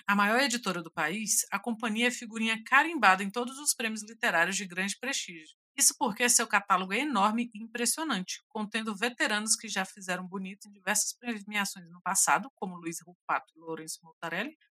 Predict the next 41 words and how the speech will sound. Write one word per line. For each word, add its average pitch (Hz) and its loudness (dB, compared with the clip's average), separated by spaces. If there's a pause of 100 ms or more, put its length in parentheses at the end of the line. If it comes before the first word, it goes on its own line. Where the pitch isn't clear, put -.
mas 302 2
também 269 2
trazendo 262 2
nomes 240 2
mais 277 2
recentes 254 -2
do 233 -4
cenário 220 0
literário 208 2
que - -12
já 233 0
provaram 226 4
grandes 240 -4
promessas, 233 0 (240)
como 226 -2
Jared 202 2
Arraes 226 4
e 240 -4
Giovanni 233 -2
Martini. 254 -6 (400)
Além 294 4
desses, 208 4
outros 294 -2
autores 214 0
de 196 2
igual 196 2
importância 185 -2
e 208 -10
competência 185 -6
também 240 -2
ficaram 247 0
de 247 -6
fora 220 -4
do 240 -14
Prêmio 214 -2
São 233 -6
Paulo 208 0
deste 214 -2
ano, 180 0 (240)
que - -20
gerou 240 0